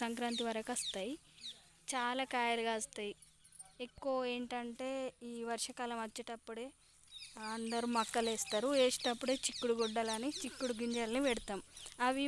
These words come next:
మనకు సంక్రాంతి వరకు కాయలు వస్తాయి. ఇక్కడ చూడండి, ఇక ఇది మా అరటి చెట్టు. ఇగో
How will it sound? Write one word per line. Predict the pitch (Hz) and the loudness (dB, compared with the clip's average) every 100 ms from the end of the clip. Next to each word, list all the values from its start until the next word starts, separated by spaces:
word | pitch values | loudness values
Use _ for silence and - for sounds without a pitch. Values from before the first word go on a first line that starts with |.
| 269 | 4
మనకు | 254 254 262 | 2 2 0
సంక్రాంతి | 240 233 233 226 233 | 0 0 -2 0 2
వరకు | 220 226 320 370 - - - - - - | 0 -2 -2 -2 -4 -20 -20 -16 -12 2
కాయలు | 254 240 226 190 | 6 6 4 0
వస్తాయి. | - 214 320 - - - - - - - - 240 220 | -2 -4 -4 -6 -14 -12 -12 -14 -18 -20 -14 -12 -10
ఇక్కడ | - 226 226 | -10 -6 -4
చూడండి, | 226 214 233 311 - - - - - - - - - - - - - - _ _ - - - - - - - 254 | -4 -4 -6 -6 -10 -12 -10 -12 -16 -20 -20 -20 -20 -20 -20 -20 -20 -20 _ _ -20 -20 -20 -20 -20 -20 -18 -14
ఇక | 233 220 220 | -10 -8 -8
ఇది | 247 254 | -6 -4
మా | 226 | -2
అరటి | 214 220 - | -2 -2 -2
చెట్టు. | 226 - 190 - - - - - - - - - - - - - _ _ - | -4 -6 -12 -14 -20 -20 -20 -20 -20 -20 -20 -20 -20 -20 -20 -20 _ _ -18
ఇగో | 262 | -16